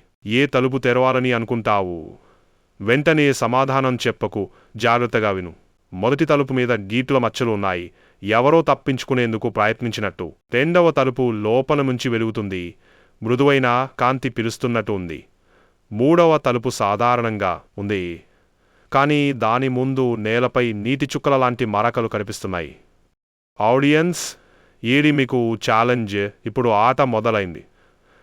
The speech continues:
నేను చెప్పే ప్రతి క్లూ గుర్తుంచుకో. ఒక క్లూ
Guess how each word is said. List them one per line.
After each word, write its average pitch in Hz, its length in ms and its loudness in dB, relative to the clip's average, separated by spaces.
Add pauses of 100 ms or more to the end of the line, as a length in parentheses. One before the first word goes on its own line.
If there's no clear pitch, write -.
(120)
నేను 120 340 2 (100)
చెప్పే 127 260 0
ప్రతి 117 300 -2
క్లూ 123 180 0 (100)
గుర్తుంచుకో. 110 500 -4 (840)
ఒక 113 120 -2 (160)
క్లూ 147 200 4